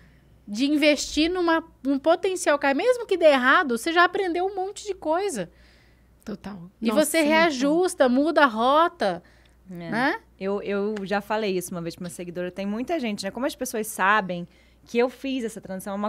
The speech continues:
Speaker 3: é um assunto que eu acabo, vira e mexe, eu volto, assim, pra, pra falar sobre. É,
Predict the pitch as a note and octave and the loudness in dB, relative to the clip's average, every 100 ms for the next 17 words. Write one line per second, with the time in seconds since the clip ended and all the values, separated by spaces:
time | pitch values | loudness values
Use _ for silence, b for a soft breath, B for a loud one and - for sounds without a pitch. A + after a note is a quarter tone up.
0 | G3 A#3 B3 C4+ C4 E4+ C#4+ C#4 D4+ C#4 | -4 -2 -2 -2 -4 2 4 4 2 0
1 | D4 A#3+ D4+ D#4+ D4+ D4+ D4 A3+ A3+ F#3+ | 0 -2 0 0 0 0 -2 2 2 2
2 | - F#3 - F#3 F#3 F3+ F#3+ F#3+ F3+ F3+ | -2 -10 -6 -6 -6 -6 -2 0 0 -2
3 | F#3+ F#3+ F#3+ G3+ - F3+ D#3 D#3+ B B | -4 0 -2 -2 -2 -4 -4 -10 B B
4 | B B B - G#3 G#3+ G#3+ G#3 G#3 G3+ | B B B -6 0 2 2 4 4 2